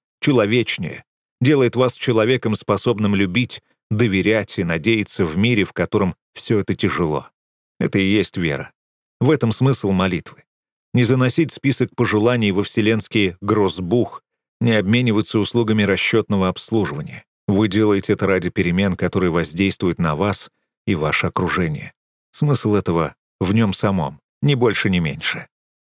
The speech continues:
Мы молимся вместе, тихо бормоча себе под нос,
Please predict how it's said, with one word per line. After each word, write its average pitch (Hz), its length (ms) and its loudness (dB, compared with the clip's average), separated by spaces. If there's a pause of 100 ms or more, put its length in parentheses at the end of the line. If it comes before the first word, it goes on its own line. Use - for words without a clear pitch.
(260)
Мы 143 140 2
молимся 123 460 2
вместе, 107 480 0
тихо - 260 -2
бормоча 92 500 0
себе 90 280 -2
под 85 200 -2
нос, 107 340 0